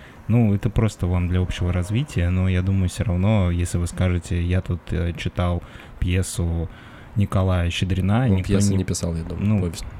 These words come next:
Speaker 2: Скажи
Speaker 1: повесть
Speaker 2: просто.
Speaker 1: Николая Щедрина, никто не поймёт, о чём вы говорите, поэтому, чтобы всем было понятнее, проще говорить, э, Салтыков-Щедрин.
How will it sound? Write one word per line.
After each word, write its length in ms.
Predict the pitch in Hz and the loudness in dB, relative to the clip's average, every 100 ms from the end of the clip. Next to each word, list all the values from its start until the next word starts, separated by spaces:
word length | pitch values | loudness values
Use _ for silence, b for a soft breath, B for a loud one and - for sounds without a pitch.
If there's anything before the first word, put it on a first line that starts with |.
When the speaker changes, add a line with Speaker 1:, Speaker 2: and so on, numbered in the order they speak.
| - | -12
Speaker 2:
Скажи 200 | - 101 | -2 2
Speaker 1:
повесть 260 | 117 107 - | 4 4 2
Speaker 2:
просто. 80 | 95 | -2
Speaker 1:
Николая 320 | 87 92 92 | 0 0 0
Щедрина, 400 | - 92 95 117 | 0 0 2 2
никто 240 | 104 - | 0 0
не 100 | 92 | 0
поймёт, 300 | 92 90 85 | 2 2 0
о 40 | - | -2
чём 200 | 82 82 | -2 -2
вы 80 | |
говорите, 400 | 85 85 92 98 | -2 0 -2 -2
поэтому, 600 | 90 82 82 87 82 78 - B B B | -2 -4 -2 -2 -2 -4 -6 B B B
чтобы 240 | - 107 98 | -2 -2 2
всем 200 | 104 101 | 2 4
было 160 | 101 | 4
понятнее, 500 | 101 104 127 - 92 | 4 6 4 4 0
проще 300 | - 101 - | 2 2 2
говорить, 480 | 87 87 87 87 - | 0 2 2 0 -4
э, 220 | 82 78 | -2 -2
Салтыков-Щедрин. 800 | 82 95 92 - 92 - 82 - | -2 -2 0 0 0 0 -4 -6